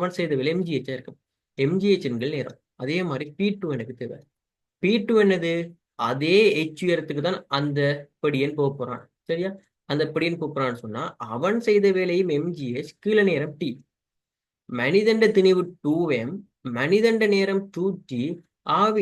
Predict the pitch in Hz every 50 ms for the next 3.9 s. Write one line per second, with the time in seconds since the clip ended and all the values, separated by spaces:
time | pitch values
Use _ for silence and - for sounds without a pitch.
0 | 170 160 185 214 226 226 220 208 202 202 180 175 180 175 175 175 165 165 - 156
1 | 190 202 196 - - 151 151 170 190 202 208 190 202 196 190 190 190 - 185 180
2 | 170 175 165 156 156 - 151 147 147 147 143 139 139 135 127 117 120 131 160 196
3 | 202 202 _ _ _ _ _ _ - 147 170 175 226 233 226 254 240